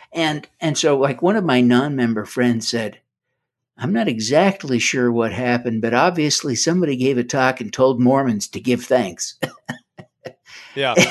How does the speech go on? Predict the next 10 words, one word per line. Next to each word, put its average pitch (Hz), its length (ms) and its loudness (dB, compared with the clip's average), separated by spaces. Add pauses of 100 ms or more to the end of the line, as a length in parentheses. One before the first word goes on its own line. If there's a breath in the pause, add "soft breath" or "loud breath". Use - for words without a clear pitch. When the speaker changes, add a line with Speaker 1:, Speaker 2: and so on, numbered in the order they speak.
Speaker 2:
yeah. 123 340 2 (460 loud breath)
Speaker 1:
and, 165 420 2 (300)
you 185 200 2
know, 151 440 0
uh, 131 540 -4 (1080)
it, 135 180 -6
it 143 160 0
is 143 200 2
inspiring 139 840 2
to - 120 -10